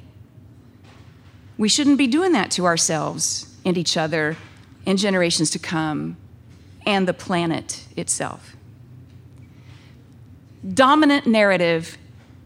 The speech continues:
chemicals make better crops. Demonstrably true, the way the world works,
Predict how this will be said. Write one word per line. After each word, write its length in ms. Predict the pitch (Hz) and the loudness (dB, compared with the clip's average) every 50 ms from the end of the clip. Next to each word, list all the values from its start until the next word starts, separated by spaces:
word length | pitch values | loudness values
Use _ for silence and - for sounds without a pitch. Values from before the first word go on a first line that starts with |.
| - - - - - - - - - - - - - - | -20 -20 -20 -20 -20 -20 -20 -20 -20 -20 -20 -20 -6 0
chemicals 480 | - 269 240 247 - 240 220 202 202 | 2 2 2 4 2 2 2 2 2
make 200 | 202 190 190 196 | 2 2 2 2
better 220 | 180 196 185 185 175 | 0 2 2 0 0
crops. 560 | - - 190 160 143 - - - - - - - - - - - - - - - - - - - - - - - - | -2 0 0 0 0 -2 -4 -6 -6 -6 -8 -12 -18 -20 -20 -20 -20 -20 -20 -20 -20 -20 -20 -20 -20 -20 -16 -6 2
Demonstrably 760 | 196 247 247 240 226 240 262 - - - 247 226 220 226 220 190 | 4 6 8 8 8 6 4 2 2 0 0 0 0 0 0 0
true, 580 | - - - - 240 240 254 277 302 330 330 - - - - - - - - - - - - - - - - - - | -2 -2 0 0 2 2 2 2 0 -2 -4 -8 -14 -20 -20 -20 -20 -20 -20 -20 -20 -20 -20 -20 -20 -20 -20 -14 -2
the 140 | 190 190 233 | 2 4 6
way 260 | 226 220 240 247 262 | 6 6 6 6 6
the 120 | 247 262 247 | 4 4 4
world 280 | 233 233 226 226 214 | 4 4 4 2 2
works, 720 | 202 214 214 170 139 - - - - - - - - - | 2 4 4 2 2 0 -2 -2 -2 -2 -2 -4 -8 -16